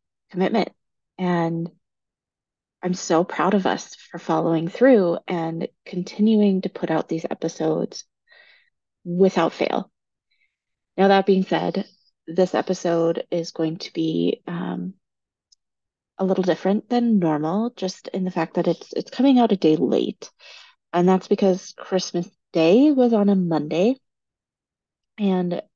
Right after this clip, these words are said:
uh, we took that off. Obviously, we weren't working on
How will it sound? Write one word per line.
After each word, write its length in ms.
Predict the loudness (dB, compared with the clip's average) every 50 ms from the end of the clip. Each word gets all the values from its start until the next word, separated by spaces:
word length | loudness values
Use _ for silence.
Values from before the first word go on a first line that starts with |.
| _ _ -16
uh, 260 | -12 -10 -10 -8 -2
we 120 | -2 -2 -2
took 160 | -2 -6 -8
that 140 | -6 -6 -4
off. 280 | -6 -6 -8 -12 -20 _ -12
Obviously, 420 | -10 -10 -10 -12 -8 -8 -6 -4
we 140 | -2 -2 -2
weren't 200 | 0 -2 -4 -4
working 420 | -6 -8 -6 -6 -6 -6 -6 -8 -10 _ _ -20 -20 -20 -20 -20 -20 -20 _ _ _ _
on 480 | -6 -4 -4 -4 -4 -4 -4 -6 -6